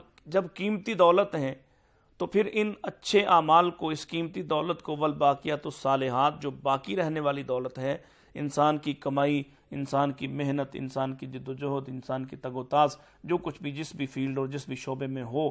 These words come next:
وہ سب دنیا کا حصہ ہے۔ المال والبنون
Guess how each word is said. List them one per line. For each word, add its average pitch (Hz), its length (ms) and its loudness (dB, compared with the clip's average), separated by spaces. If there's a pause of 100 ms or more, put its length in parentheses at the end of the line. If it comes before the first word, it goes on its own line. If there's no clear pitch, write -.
(380)
وہ 170 320 0 (100)
سب 147 380 -4
دنیا 170 280 0
کا 143 380 2
حصہ 139 200 0
ہے۔ 135 240 4 (280)
المال 139 500 2
والبنون 135 540 -2